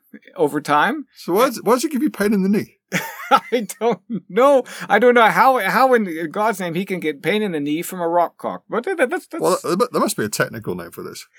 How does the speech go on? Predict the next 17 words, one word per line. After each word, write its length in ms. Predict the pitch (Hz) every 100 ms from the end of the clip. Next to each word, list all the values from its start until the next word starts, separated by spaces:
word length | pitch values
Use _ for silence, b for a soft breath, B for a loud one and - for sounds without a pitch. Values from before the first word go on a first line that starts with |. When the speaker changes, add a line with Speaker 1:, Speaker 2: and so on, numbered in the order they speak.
| b
Speaker 1:
Well, 140 | 214 240
there 140 | 262
is, 300 | 240 135 104
actually. 320 | 160 156 - 135
It's 120 | -
called, 360 | - 226 208 -
uh, 580 | 151 151 151 151 151 147 - _ _ _ _ _ _ _
'cause 120 | - 110
I, 100 | 107 104
I 100 | 143
did 340 | 113 190 254
actually 320 | 139 117 123 110
research 500 | 143 147 120 107 80
all 140 | 85
of 80 | 76
this 160 | 90
stuff. 420 | - - 73 -